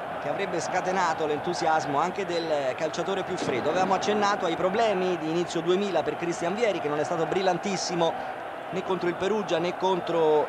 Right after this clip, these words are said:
il, la Fiorentina, nella partita persa domenica scorsa due a uno, però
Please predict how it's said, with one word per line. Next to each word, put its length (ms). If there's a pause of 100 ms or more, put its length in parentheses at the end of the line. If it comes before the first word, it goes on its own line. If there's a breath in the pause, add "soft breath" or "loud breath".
il, 680
la 80
Fiorentina, 680
nella 200
partita 300
persa 300
domenica 360
scorsa 420
due 160
a 60
uno, 280 (500)
però 240